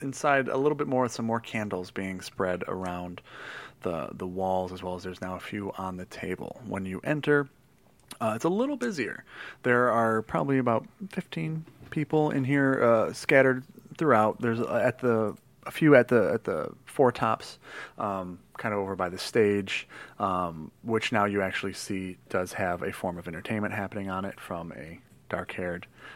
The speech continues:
uh, individual with some mice. <laughs> And then over at the bar,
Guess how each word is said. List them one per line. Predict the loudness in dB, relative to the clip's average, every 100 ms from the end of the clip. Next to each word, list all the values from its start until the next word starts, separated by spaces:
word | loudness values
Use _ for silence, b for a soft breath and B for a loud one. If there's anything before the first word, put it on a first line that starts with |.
| B
uh, | -10 -8
individual | -8 -8 -8 -4 -4
with | -4 -8
some | -6
mice. | -4 -6 -10 -12
<laughs> | -14 B B B -14 B B -6
And | -2 0 0
then | -2 -2 -2
over | -2 0 0
at | 0
the | -2
bar, | 2 4 4 0 -4